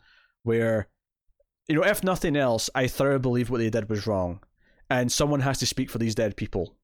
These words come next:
because no one knows why they died, or th-, they're even dead, or they even existed, even, potentially. And someone has to speak for them, and it's something for him to fight for again.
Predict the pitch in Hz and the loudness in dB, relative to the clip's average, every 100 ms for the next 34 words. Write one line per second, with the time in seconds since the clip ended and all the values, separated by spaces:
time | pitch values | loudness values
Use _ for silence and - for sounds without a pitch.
0 | - 113 123 131 131 123 110 107 101 113 | -6 -2 0 0 2 2 0 0 -2 0
1 | 104 101 95 98 95 87 104 98 73 - | 0 0 0 0 0 0 -2 -4 -10 -4
2 | 113 104 104 98 98 92 107 127 127 110 | -2 0 -2 -2 -2 -2 -2 -2 0 -2
3 | 98 104 - 82 95 90 76 - _ _ | -4 -6 -6 -8 -8 -8 -8 -14 _ _
4 | _ - - 113 95 71 - - - - | _ -6 -2 -2 -2 -4 -6 -10 -20 -20
5 | _ _ - 113 110 107 107 101 - _ | _ _ -6 -2 0 0 -2 -4 -10 _
6 | - 147 135 139 117 127 - - 127 131 | -2 0 2 2 0 0 -2 -2 -4 -2
7 | 117 113 113 113 113 123 - 160 180 156 | 0 0 0 0 0 0 0 0 -2 -2
8 | 135 127 - 117 117 - 135 139 151 156 | -2 -2 -4 -4 -2 -2 0 0 0 -2